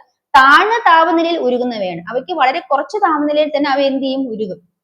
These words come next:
എന്ന് മനസ്സിലാക്കാൻ. അപ്പൊ സാന്ദ്രത കുറഞ്ഞ ലോഹങ്ങളിൽ പെടുന്നവയാണ് ലിഥിയം, സോഡിയം, പൊട്ടാഷ്യം. നമ്മൾ നേരത്തെ പറഞ്ഞു ലിഥിയം, സോഡിയം, പൊട്ടാഷ്യം ഒക്കെ മൃദുലോഹങ്ങളിൽ പെടുന്നതാണ്.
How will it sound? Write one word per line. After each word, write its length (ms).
എന്ന് 120
മനസ്സിലാക്കാൻ. 480
അപ്പൊ 540
സാന്ദ്രത 600
കുറഞ്ഞ 180
ലോഹങ്ങളിൽ 460
പെടുന്നവയാണ് 540
ലിഥിയം, 480
സോഡിയം, 400
പൊട്ടാഷ്യം. 440
നമ്മൾ 120
നേരത്തെ 300
പറഞ്ഞു 260
ലിഥിയം, 340
സോഡിയം, 380
പൊട്ടാഷ്യം 420
ഒക്കെ 80
മൃദുലോഹങ്ങളിൽ 680
പെടുന്നതാണ്. 800